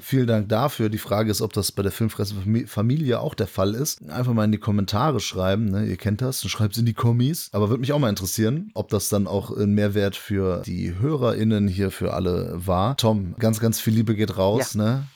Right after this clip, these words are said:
Speaker 1: Ich, ich mach das Herzzeichen für, für die, die es nicht, äh, sehen. Vielen, vielen Dank, dass du dir Zeit genommen hast. War ja alles ein bisschen stressig auch mit dem nach Köln und wieder zurück. Und hast ja, ich weiß, dass du heute gar nicht so viel Zeit hattest, aber du hast sie dir genommen und es,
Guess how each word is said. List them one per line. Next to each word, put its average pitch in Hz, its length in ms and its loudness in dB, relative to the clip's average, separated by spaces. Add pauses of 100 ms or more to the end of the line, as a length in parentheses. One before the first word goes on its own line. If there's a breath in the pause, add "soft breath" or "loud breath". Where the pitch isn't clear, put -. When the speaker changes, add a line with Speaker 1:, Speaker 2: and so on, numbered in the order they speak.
Speaker 1:
Ich, - 200 -8
ich 92 160 -8
mach 107 120 -2
das - 180 -4
Herzzeichen 101 600 -2
für, 101 240 -8
für 92 480 -8
die, 98 240 -6
die 95 60 -4
es 92 180 -4
nicht, 101 220 -6
äh, 95 200 -2
sehen. 107 400 0
Vielen, 143 260 2
vielen 127 240 0
Dank, 117 240 -2
dass 113 160 -4
du 104 240 0
dir 104 220 -2
Zeit 107 260 -2
genommen 95 400 -6
hast. - 420 -6
War 98 140 0
ja 90 80 -2
alles 92 240 -6
ein 95 40 -12
bisschen 98 240 -6
stressig 101 440 -8
auch 85 100 -10
mit 92 160 -10
dem 95 80 -6
nach 95 160 -6
Köln 120 300 0
und 98 60 -8
wieder 101 120 -4
zurück. 110 460 -2
Und 95 320 -6 (160)
hast 104 180 -4
ja, 104 160 -4
ich 101 160 -10
weiß, 107 140 0
dass 101 100 -10
du 95 80 -8
heute 98 220 -4
gar 92 120 -6
nicht 95 100 -8
so 92 60 -12
viel 95 140 -14
Zeit 98 260 -6
hattest, 101 300 -8
aber 90 160 -8
du 95 100 -6
hast 104 140 -4
sie 110 80 -6
dir 104 120 -4
genommen 101 360 -4
und 95 100 -6
es, 92 140 -10